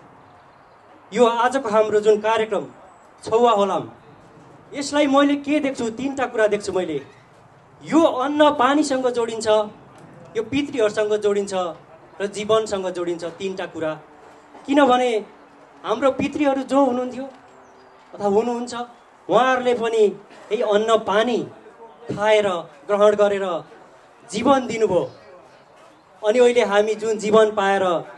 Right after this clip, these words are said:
यहाँ आज यसरी भेटघाट भएका छौँ, रमाइरहेका छौँ,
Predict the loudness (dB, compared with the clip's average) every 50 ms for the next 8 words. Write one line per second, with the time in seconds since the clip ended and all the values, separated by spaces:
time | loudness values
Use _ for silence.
0 | -20 -16 -12 -8 -6 -4 -2 0 0 -2 -2 -2 -4 -4 -4 -6 -6 -6 -2 -2
1 | -2 -2 -2 -2 -4 -4 -2 -4 -4 -4 -4 -8 -8 -6 -8 -8 -8 -10 -12 -16
2 | _ _ _ -20 -20 -20 -12 -6 -4 -2 -2 0 0 -2 -2 -4 -6 -6 -8 -10
3 | -10 -8 -8 -6 -6